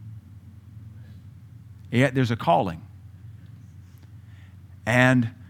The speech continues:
what people do is they make the mistake of saying, "Well, I recognize the calling, I must be ready." But you've been one way for forty years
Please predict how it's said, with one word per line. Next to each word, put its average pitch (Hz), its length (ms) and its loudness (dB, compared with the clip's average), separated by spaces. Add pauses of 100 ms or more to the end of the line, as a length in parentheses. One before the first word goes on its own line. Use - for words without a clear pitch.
(280)
what 151 560 4
people 156 260 2
do 143 240 4
is 123 120 2
they 120 100 2
make 127 260 2
the 123 60 -2
mistake 113 440 -2
of 107 200 -4
saying, 110 260 -2
"Well, 107 160 -2
I 107 80 0
recognize 113 540 0
the 104 80 -8
calling, 120 400 -2
I 107 80 -2
must 104 240 -4
be 101 100 -4
ready." 95 380 -4 (2750)
But 123 180 2
you've 127 260 6
been 120 300 4
one 127 260 4
way 107 200 2
for 113 160 -4
forty 113 380 2
years 101 520 -2